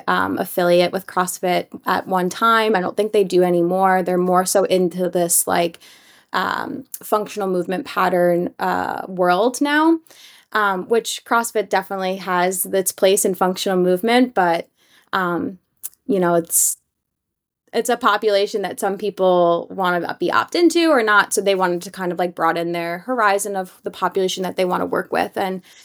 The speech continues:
mainly they wanna work with coaches and people who are trying to recover from pain without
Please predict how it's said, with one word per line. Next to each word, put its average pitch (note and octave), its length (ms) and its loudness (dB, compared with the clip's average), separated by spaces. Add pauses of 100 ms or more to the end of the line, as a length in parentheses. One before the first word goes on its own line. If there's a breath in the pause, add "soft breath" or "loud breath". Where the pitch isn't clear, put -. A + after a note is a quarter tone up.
(140 soft breath)
mainly A#3+ 320 6
they G3+ 140 4
wanna F#3+ 200 2
work F#3 220 0
with F#3+ 220 -4
coaches A3 520 2
and F#3+ 220 2
people F#3 300 0
who F#3+ 280 2
are F3+ 400 4
trying F3+ 480 0 (140)
to F#3 320 4
recover F3+ 480 0
from F3+ 360 -4
pain G3 520 -2
without G3 640 0